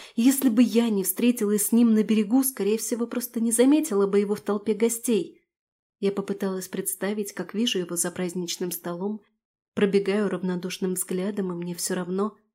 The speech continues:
Ну да, ну да, не заметила бы. Кого я пытаюсь обмануть? Он пришёл вместе с магистром к отцу, а значит, скорее всего, будет сегодня на ужине.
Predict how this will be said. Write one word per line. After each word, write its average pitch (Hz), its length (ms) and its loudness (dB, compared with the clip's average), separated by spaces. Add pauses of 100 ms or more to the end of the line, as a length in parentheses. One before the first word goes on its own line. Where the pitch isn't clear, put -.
(240)
Ну 208 260 0
да, 175 160 -8
ну 175 160 -10
да, 175 300 -14
не 254 240 8
заметила 180 640 -2
бы. 175 180 -12 (340)
Кого 277 280 4
я 226 160 2
пытаюсь 196 480 -4
обмануть? 185 560 -4 (520)
Он 226 160 6
пришёл 269 380 4
вместе 254 460 2
с 240 120 -2
магистром 220 600 -2
к - 80 -10
отцу, 190 440 -4
а 175 100 -8
значит, 180 460 -6
скорее 185 380 -6
всего, 190 320 -6
будет 175 320 -8
сегодня 180 400 -6
на 185 160 -6
ужине. 175 480 -8